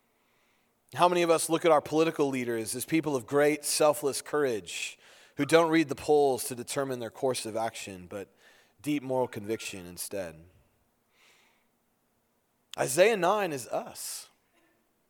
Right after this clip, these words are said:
We live in the death darkness.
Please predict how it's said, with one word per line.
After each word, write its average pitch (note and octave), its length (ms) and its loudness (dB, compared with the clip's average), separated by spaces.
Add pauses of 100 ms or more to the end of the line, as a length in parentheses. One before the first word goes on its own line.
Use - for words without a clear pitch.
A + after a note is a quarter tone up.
(320)
We G3+ 240 4
live D#3+ 720 4 (800)
in C3+ 140 -6
the B2+ 80 -4
death C3 300 2
darkness. - 840 -6